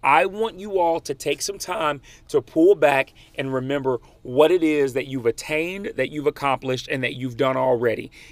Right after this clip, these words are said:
Yes, you are good enough, and your answer comes through being able to reflect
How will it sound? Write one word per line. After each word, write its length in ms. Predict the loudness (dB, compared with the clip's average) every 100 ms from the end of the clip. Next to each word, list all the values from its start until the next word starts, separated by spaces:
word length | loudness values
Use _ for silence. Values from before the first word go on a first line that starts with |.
| -20
Yes, 520 | 0 4 4 2 -8 -14 -10
you 220 | -2 4
are 120 | 4
good 200 | 4 0
enough, 300 | 0 -2 -4 -6
and 140 | -6 -2
your 180 | -4 -4 -6
answer 500 | -4 -4 -4 -6 -6
comes 520 | -8 -4 -4 -6 -14
through 360 | -8 -6 -6 -8 -20 -20 -8
being 360 | -2 0 0 -4 0
able 340 | 0 0 -6
to 160 | -6 -6
reflect 680 | -6 -8 -2 0 0 -2